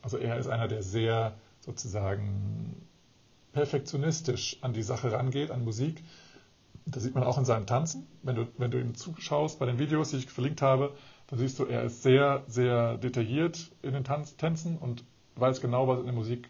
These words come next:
wann passiert. Und das möchte er sehr exakt vertanzen. Äh, und genau daran arbeitet er eben auch nochmal. Und er meint auch nochmal, dass das auch eine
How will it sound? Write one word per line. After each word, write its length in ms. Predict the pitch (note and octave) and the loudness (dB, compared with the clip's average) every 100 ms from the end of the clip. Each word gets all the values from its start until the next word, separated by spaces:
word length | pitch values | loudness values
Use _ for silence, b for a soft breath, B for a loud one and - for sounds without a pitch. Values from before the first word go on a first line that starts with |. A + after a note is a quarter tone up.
| - - | -16 -2
wann 360 | A2 B2 C3 | 2 2 0
passiert. 500 | C3 G#2 C#3 C#3+ C#3 | -6 -8 -2 -2 -4
Und 180 | A#2+ G2 | -10 -2
das 280 | C3+ - - | -2 -2 -10
möchte 220 | A#2+ A2+ A#2+ | -8 -6 -4
er 320 | A2+ A#2 - B - | -2 -2 -4 B -12
sehr 240 | A#2 A2 A#2+ | -2 0 0
exakt 400 | B2 D#3 - - | 0 -2 -2 -8
vertanzen. 600 | C3 B2 C3 - C3+ - B B B _ - | -8 -4 -4 -4 -8 -8 B B B _ -4
Äh, 160 | A#2 | -2
und 240 | A2+ - - | -2 -8 -8
genau 180 | G#2 F#2+ | -6 -4
daran 240 | A2 A#2+ | -4 -2
arbeitet 340 | G2+ F#2+ G2+ | -4 -4 -8
er 100 | F#2+ | -10
eben 140 | F2+ - | -10 -10
auch 180 | - - | -14 -14
nochmal. 300 | - - - _ _ _ B B B B _ | -16 -16 -18 _ _ _ B B B B _
Und 380 | A2 A#2+ A#2 - _ | -4 -2 -4 -12 _
er 240 | B2+ B2+ B2+ | 2 4 6
meint 220 | B2+ C3 | 4 2
auch 100 | A#2+ | 0
nochmal, 180 | B2 A#2+ | 2 0
dass 140 | A#2 | 0
das 240 | B2 - | -2 0
auch 240 | A2 A#2 - | 0 0 0
eine 580 | A2+ A#2 A#2 A#2 A2+ | -2 -2 -2 -4 -6